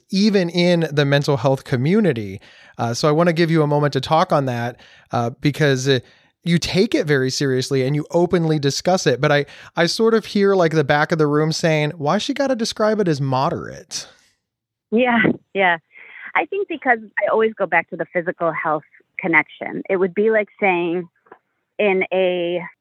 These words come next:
Speaker 2: you know, heart health, cholesterol, blood pressure situation, someone that has extremely high numbers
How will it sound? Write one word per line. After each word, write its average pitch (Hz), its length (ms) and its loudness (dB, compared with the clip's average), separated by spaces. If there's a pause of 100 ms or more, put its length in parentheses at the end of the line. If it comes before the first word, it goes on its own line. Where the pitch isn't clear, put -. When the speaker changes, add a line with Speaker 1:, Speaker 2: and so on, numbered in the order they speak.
(340)
Speaker 2:
you - 100 -8
know, 156 220 0 (100)
heart 226 220 0
health, 175 360 -2 (200)
cholesterol, 160 1040 -2 (380)
blood 196 280 0
pressure 165 560 -2
situation, 147 800 -10 (540)
someone 214 480 2 (100)
that 190 140 0
has 170 380 0 (240)
extremely 294 840 -2
high 175 200 0
numbers 147 440 -4